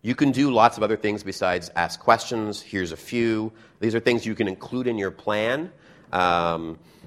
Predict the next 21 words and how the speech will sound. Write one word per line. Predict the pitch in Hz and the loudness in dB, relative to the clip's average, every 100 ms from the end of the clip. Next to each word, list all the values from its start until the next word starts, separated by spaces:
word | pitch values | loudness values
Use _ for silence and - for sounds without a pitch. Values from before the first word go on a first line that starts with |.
| - _ _ | -20 _ _
you | 92 92 | -18 -8
can, | 101 | -8
uh, | - 87 87 85 | -4 0 0 0
ask | 92 - | -2 -4
people | 98 | -4
to | 90 | -4
demonstrate | 82 92 110 120 - 120 113 | 2 2 2 0 2 2 4
things. | 120 113 107 95 | 2 2 0 -4
You | |
can | 90 | -4
ask | 80 90 90 | -2 -2 -2
them | - 85 | -4 -6
to | 85 90 85 80 - _ | -8 -8 -8 -12 -20 _
help | - 113 107 | -2 -2 0
you | 110 117 | -6 -6
participate | 110 92 - - - 117 | -4 -4 -6 -14 -8 -6
in | 135 | -6
it. | 143 - | -8 -6
So | - 107 104 101 - - | 0 2 2 -2 -8 -4
think | 170 | -2
about, | 165 139 120 117 | 8 10 10 8